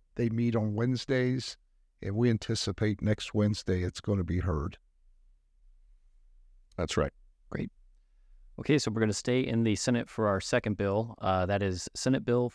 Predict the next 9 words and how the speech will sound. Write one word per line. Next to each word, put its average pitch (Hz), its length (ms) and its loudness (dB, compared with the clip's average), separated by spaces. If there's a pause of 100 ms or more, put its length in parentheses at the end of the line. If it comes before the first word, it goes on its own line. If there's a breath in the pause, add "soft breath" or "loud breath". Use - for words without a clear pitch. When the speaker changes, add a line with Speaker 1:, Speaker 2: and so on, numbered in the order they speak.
Speaker 3:
fifty-four, 110 760 0
which 87 200 -4
is 90 360 -4 (260)
Marion 104 280 0
County 104 360 0 (140)
Fire 107 300 0
Department 104 480 -2
consolidation. 95 680 -2 (1160)
Speaker 2:
Yeah. 190 200 0